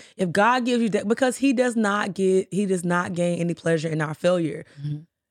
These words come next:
Speaker 1: But if you got a haughty spirit, like, "Hmm, who gonna know? And if they do, what's gonna happen?"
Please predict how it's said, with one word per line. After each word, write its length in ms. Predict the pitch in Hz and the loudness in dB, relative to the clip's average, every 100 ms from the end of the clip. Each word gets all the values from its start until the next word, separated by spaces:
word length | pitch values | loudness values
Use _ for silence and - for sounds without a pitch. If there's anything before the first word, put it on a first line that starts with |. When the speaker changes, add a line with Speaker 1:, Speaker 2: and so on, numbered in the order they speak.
| _ | _
Speaker 1:
But 140 | 170 214 | 2 2
if 80 | 180 | 4
you 220 | 190 254 | 2 4
got 220 | 262 233 | 4 2
a 80 | 196 | 2
haughty 260 | 233 247 | 2 2
spirit, 300 | 240 - 240 | -2 2 2
like, 320 | 220 220 202 - | 2 2 0 0
"Hmm, 260 | 269 240 220 - _ _ _ _ _ _ - | 2 4 2 -4 _ _ _ _ _ _ -4
who 160 | 339 | 0
gonna 200 | 262 247 | 4 4
know? 280 | 214 190 190 _ _ _ _ | 4 2 0 _ _ _ _
And 140 | - 262 | 4 4
if 80 | 269 | 6
they 160 | 262 | 2
do, 280 | 220 285 302 - | 2 -2 -2 -2
what's 240 | 214 254 | 2 2
gonna 220 | - 233 226 | 2 0 0
happen?" 380 | 185 175 175 | -2 -4 -6